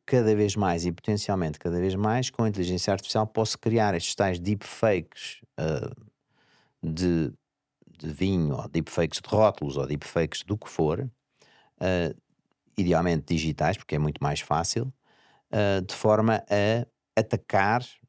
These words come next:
e não só ciberatacar, mas atacar no âmago, no core da autenticidade dessa marca ou dessa personalidade, dessa pessoa, dessa indústria e por aí fora.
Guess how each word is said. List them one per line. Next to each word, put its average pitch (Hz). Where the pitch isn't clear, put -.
e 101
não 101
só 95
ciberatacar, 92
mas 98
atacar 95
no 101
âmago, 104
no 101
core 104
da 98
autenticidade 95
dessa 95
marca 90
ou 85
dessa 87
personalidade, 90
dessa 90
pessoa, 104
dessa 90
indústria 92
e -
por 76
aí 65
fora. -